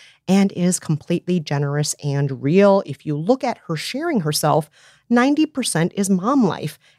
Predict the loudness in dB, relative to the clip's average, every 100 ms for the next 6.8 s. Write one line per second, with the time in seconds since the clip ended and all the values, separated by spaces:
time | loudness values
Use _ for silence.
0 | _ -2 0 -2 -2 -2 0 0 0 0
1 | -2 -2 -2 -2 -4 -2 0 0 -2 -6
2 | -8 -10 -12 -14 -12 -12 -14 -20 -20 -20
3 | -10 0 4 4 4 0 2 2 2 0
4 | 0 0 -2 -2 0 0 0 -2 -4 0
5 | 0 2 -2 -2 -2 0 0 -2 -4 -6
6 | -4 0 2 0 2 2 2